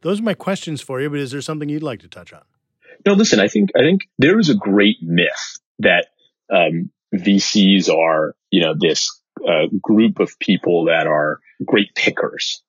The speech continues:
Speaker 2: right? But I actually think in many ways, the picking of companies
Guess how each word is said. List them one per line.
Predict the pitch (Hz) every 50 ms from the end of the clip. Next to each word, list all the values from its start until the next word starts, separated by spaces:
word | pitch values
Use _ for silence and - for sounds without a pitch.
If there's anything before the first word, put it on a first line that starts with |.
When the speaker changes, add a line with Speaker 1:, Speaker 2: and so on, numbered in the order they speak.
| _
Speaker 2:
right? | 98 92 - - - -
But | 110 107
I | 123 131
actually | 151 - - 226 160
think | - - 127 110 113 107 - - -
in | 110 95 95
many | - 95 98 92
ways, | 85 95 87 95 95 92 90 87 82 82 - - - _ _ _ _ _ _ _
the | 107 - - - -
picking | - - - - 185 - - 196 147 123 107
of | 95 -
companies | - - - 107 107 - 101 95 87 85 85 82 85 - -